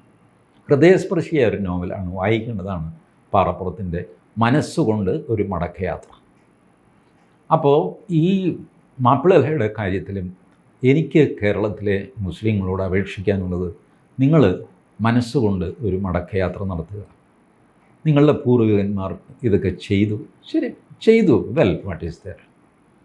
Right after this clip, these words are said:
അത് സമ്മതിക്കുക ഗ്രേസ്ഫുള്ളി. അതല്ലാതെ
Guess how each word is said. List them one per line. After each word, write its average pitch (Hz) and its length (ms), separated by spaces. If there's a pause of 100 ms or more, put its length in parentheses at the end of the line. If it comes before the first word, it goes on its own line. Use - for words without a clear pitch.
(380)
അത് 165 340
സമ്മതിക്കുക 110 720
ഗ്രേസ്ഫുള്ളി. 85 680 (600)
അതല്ലാതെ 127 800